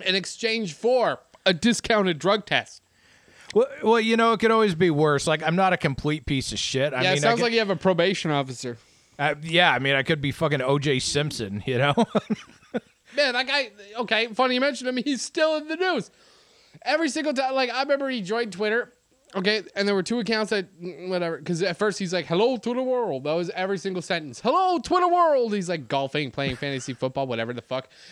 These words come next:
Speaker 1: And then
Speaker 2: Yeah.
Speaker 1: there was a parody account that, like, changed one letter from his name, 'cause the real O J is not verified.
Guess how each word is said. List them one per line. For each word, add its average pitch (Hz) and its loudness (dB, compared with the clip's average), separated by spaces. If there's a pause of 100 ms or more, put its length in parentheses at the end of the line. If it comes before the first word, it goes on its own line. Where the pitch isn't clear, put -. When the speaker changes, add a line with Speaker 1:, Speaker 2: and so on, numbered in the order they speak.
Speaker 1:
And 180 0
then 175 4
Speaker 2:
Yeah. 156 2
Speaker 1:
there 135 2
was 120 -4
a 143 0
parody 185 0
account 214 -4 (480)
that, 156 -4
like, 156 -2
changed 170 -4
one 151 2
letter 135 2
from 135 -4
his 120 -4
name, 120 -2
'cause 160 -4 (480)
the 156 2
real 254 2
O 202 2
J 247 -2
is 170 -4
not 170 -4
verified. 127 -2